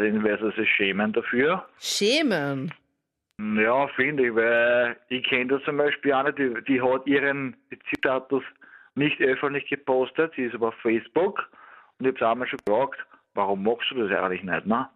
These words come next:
Speaker 2: Ja.
Speaker 1: Naja, sagt sie, nein, das will ich nicht und dann brauchen wir alle Leute und was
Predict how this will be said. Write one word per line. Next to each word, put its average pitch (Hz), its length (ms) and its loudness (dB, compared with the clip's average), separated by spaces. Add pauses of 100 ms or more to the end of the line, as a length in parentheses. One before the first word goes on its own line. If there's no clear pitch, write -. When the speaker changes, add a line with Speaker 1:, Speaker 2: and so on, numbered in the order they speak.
(200)
Speaker 2:
Ja. 165 360 0 (140)
Speaker 1:
Naja, 143 680 2
sagt 135 200 -2 (140)
sie, 131 60 -6
nein, 123 300 2
das 131 100 -12 (140)
will 151 220 2
ich 151 100 2
nicht 147 480 0
und 135 220 -4
dann 131 160 -2
brauchen 120 420 2
wir 117 80 2
alle 135 560 2
Leute 135 160 -8
und 123 200 -6
was 120 140 -6